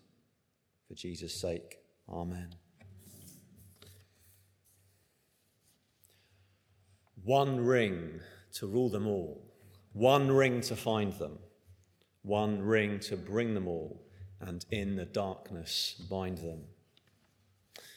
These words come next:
For those of you in the know, they're the words spoken in the first of the Lord of the Rings trilogy, and that's called the Fellowship of the Ring. And the purpose that all the main characters share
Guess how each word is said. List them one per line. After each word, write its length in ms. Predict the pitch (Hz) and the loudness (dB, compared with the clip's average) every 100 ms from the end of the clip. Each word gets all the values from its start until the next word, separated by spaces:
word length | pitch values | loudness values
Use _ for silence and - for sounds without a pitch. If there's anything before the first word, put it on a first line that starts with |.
| - - _ _ _ _ - | -20 -20 _ _ _ _ -14
For 120 | - | 2
those 200 | 95 110 | 6 6
of 60 | 95 | 4
you 140 | 117 | 2
in 80 | 117 | 4
the 60 | 117 | 6
know, 220 | 123 143 | 10 10
they're 140 | 131 | 10
the 80 | 120 | 8
words 440 | 117 135 139 139 - | 10 10 10 10 6
spoken 720 | - 135 143 143 156 139 110 | 2 6 6 4 0 0 0
in 200 | 107 110 | 0 0
the 80 | |
first 440 | 104 - 123 117 - | 0 2 2 2 -2
of 120 | 110 | -2
the 80 | 120 | -2
Lord 400 | 110 120 120 117 117 | 0 0 -2 -4 -6
of 140 | 104 | -4
the 100 | 113 | -4
Rings 720 | 110 131 131 123 101 - - | -2 0 0 -2 -4 -6 -8
trilogy, 720 | - 113 95 87 78 80 - - - - | -6 -2 -2 -2 -6 -8 -12 -18 -16 -4
and 100 | 127 | -2
that's 160 | 165 | -2
called 220 | - 135 110 | -2 -2 -2
the 60 | |
Fellowship 880 | - - - 160 131 - 107 82 - - - - - | -6 -2 4 8 8 6 2 0 -6 -18 -20 -20 -4
of 200 | 110 - | -4 0
the 120 | 110 | 2
Ring. 460 | 110 127 113 90 90 - - _ _ _ _ _ - - - - _ _ - | 4 4 2 -2 -8 -14 -20 _ _ _ _ _ -18 -18 -18 -20 _ _ -4
And 140 | 147 156 | 4 4
the 60 | |
purpose 440 | - 220 240 127 - | 8 8 8 4 4
that 100 | 165 | 6
all 260 | 226 240 | 8 10
the 80 | 214 | 8
main 180 | 202 185 | 6 4
characters 440 | - 180 160 131 | 4 4 4 0
share 400 | - - 175 135 | 0 2 0 -2